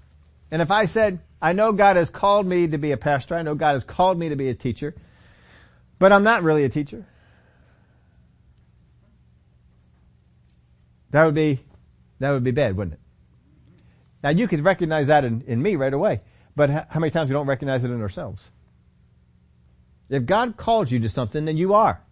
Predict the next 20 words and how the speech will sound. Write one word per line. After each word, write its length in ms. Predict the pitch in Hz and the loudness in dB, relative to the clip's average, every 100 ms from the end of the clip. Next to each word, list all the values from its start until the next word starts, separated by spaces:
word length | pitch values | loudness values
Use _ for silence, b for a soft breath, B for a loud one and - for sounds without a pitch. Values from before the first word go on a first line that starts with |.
| _ _ _ _ _ _ _ _ _ _ _ _ _ _ _ _ _ | _ _ _ _ _ _ _ _ _ _ _ _ _ _ _ _ _
God 260 | 160 208 | -2 -2
called 280 | 175 196 175 | 0 0 2
Gideon 400 | 175 190 151 160 | 2 2 2 -2
to 60 | 151 | 0
be 140 | 175 | 2
a 60 | 165 | 2
mighty 240 | 170 185 | 2 0
man 200 | 190 180 | 0 0
of 80 | 175 | 0
valor 420 | 185 165 151 160 - | 2 2 2 0 -6
and 100 | 147 | -6
to 60 | 147 | -2
deliver 360 | 160 180 175 | 2 2 2
the 80 | 170 | 0
people. 380 | 202 226 113 - - - _ _ | 0 0 -4 -12 -20 -20 _ _
So 180 | - 165 | -4 -2
God 320 | 147 185 196 | 4 4 4
saw 240 | - 202 190 | 2 2 4
him 320 | 214 226 208 - - | 2 0 -6 -12 -2
as 480 | 185 185 233 208 | 2 4 4 2